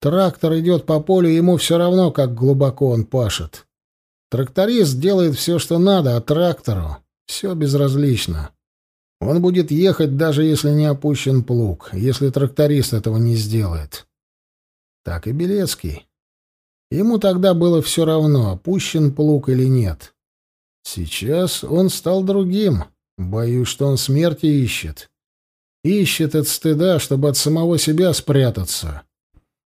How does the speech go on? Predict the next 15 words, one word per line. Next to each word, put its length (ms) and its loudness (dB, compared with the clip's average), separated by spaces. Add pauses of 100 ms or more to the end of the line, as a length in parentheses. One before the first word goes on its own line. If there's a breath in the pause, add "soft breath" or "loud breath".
(120)
Ему 280 0
стыдно 440 2
за 180 0
годы, 280 2
проведенные 760 2
в 100 2
этом 300 2
равнодушном 680 0
состоянии. 920 -2 (800)
Но 100 -6
его 240 0
понять 440 -2
можно. 500 -2 (180)
С 200 -10
ним 320 0